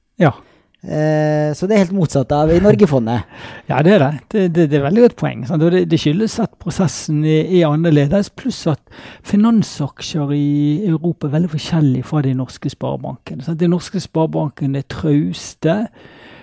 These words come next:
Speaker 1: Selv om boligmarkedet i Norge er litt, for så vidt er litt høyt priset, så har de god kontroll på, på utlånene sine, og de vokser ikke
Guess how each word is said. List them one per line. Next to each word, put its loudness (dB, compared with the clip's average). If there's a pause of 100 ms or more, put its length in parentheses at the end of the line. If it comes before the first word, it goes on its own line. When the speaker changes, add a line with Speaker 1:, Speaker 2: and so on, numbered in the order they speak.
(440)
Speaker 1:
Selv 6
om 2
boligmarkedet 2
i -2
Norge -6
er -2
litt, -2
for -8
så 0
vidt -4
er 2
litt -2
høyt 2
priset, -2
så -4
har 4
de 0 (340)
god -2 (100)
kontroll -2 (100)
på, -2 (100)
på -4 (100)
utlånene -4
sine, -2
og 2
de 4
vokser -8
ikke -6